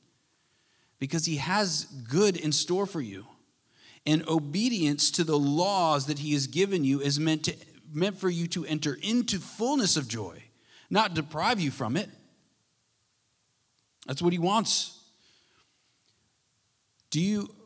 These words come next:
remember Joe, Joey A? He sat right up here up front around this area. And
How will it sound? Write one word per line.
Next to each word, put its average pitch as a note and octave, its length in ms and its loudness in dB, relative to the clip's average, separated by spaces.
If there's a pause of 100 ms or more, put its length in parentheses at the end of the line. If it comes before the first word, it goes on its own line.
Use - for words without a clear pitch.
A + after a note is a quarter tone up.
remember D3 560 2
Joe, A2 600 -4
Joey C3 340 0
A? F#2 280 -10 (480)
He C3+ 140 -6
sat E3 320 0
right D#3 240 0
up D3 140 -2
here C#3+ 240 0
up B2 140 -4
front A2+ 380 -6
around A#2+ 320 -4
this A2+ 160 -2
area. F#2+ 500 -12 (460)
And A#2+ 420 -6